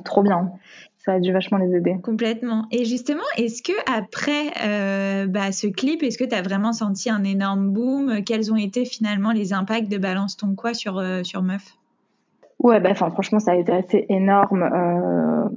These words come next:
Speaker 1: déjà, bon, sur Instagram, on a gagné énormément d'abonnés à ce moment-là. Euh,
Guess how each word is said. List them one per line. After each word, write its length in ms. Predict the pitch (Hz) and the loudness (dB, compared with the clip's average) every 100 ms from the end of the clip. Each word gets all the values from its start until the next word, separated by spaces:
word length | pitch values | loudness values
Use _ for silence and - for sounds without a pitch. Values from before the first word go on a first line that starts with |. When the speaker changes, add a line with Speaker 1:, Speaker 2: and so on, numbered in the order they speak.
| - - | -8 -10
Speaker 1:
déjà, 500 | 220 - 185 190 196 | -6 -2 2 2 2
bon, 200 | 180 175 - | 2 0 -2
sur 180 | - | -2
Instagram, 460 | 180 - 190 185 196 | -2 0 2 2 2
on 40 | 180 | 2
a 60 | 190 | 4
gagné 260 | 202 196 - | 4 4 4
énormément 680 | 226 226 214 196 185 185 185 | 6 6 6 4 2 0 4
d'abonnés 460 | 175 165 165 165 | 4 4 2 2
à 100 | 160 170 | 0 -4
ce 120 | 175 | -6
moment-là. 440 | 165 160 180 254 _ - - - - - | -4 0 2 0 _ -20 -20 -20 -20 -4
Euh, 920 | 190 190 180 175 175 175 170 170 170 | 2 4 4 4 4 4 4 4 4